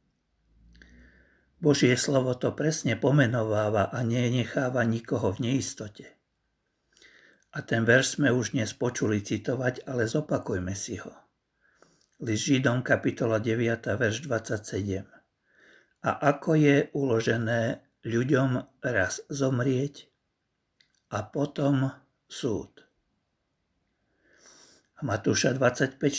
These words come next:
štyridsaťšesť. „A títo pôjdu do večného trápenia, ale spravodliví do večného života.“ Správnou otázkou pre dnešok je, kto sú to tí spravodliví?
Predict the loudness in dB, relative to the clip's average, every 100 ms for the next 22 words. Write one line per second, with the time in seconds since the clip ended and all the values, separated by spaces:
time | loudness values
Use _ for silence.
0 | 0 2 2 0 -4 -2 -2 -2 -6 -16
1 | -20 -20 _ _ -12 -4 -4 0 -2 0
2 | 4 4 4 4 4 4 -2 -6 -6 -6
3 | -8 -4 -2 -2 -6 -4 -4 -4 -6 -12
4 | _ _ _ _ _ _ _ _ _ _
5 | -6 0 0 0 0 4 4 4 2 -2
6 | -2 -4 -2 -2 -2 -2 0 0 2 2
7 | 0 -4 -12 -14 -18 _ _ _ _ _
8 | _ _ _ _ _ _ -20 _ _ _
9 | _ _ _ _ -18 0 4 6 8 6
10 | 6 4 2 0 -2 -4 -4 -4 -4 -4
11 | -2 -2 0 -2 -4 -4 0 2 0 -2
12 | _ _ _ -4 0 0 2 0 2 -2
13 | 0 -2 0 -2 -4 -8 0 2 2 -4
14 | -10 -14 -12 -14